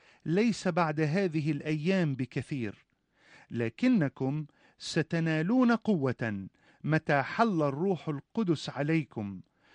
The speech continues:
وتكونون لي شهودا في أورشليم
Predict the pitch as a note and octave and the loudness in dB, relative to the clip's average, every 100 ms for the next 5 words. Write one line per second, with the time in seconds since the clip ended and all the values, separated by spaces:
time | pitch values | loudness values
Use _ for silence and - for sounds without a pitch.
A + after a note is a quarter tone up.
0 | _ B2 D3 - D#3+ - F#3 A#3+ A#3 G#3+ | _ 0 0 2 -2 0 2 4 4 4
1 | A3+ A#3+ B3+ A3+ A3+ A#2+ G2+ F#2+ F#2 _ | 2 0 0 2 2 0 -4 -8 -16 _
2 | _ _ _ - D3+ G3 G3 F#3+ - E3+ | _ _ _ -4 -2 0 0 0 2 2
3 | F#3+ A3+ C#4 | 2 2 0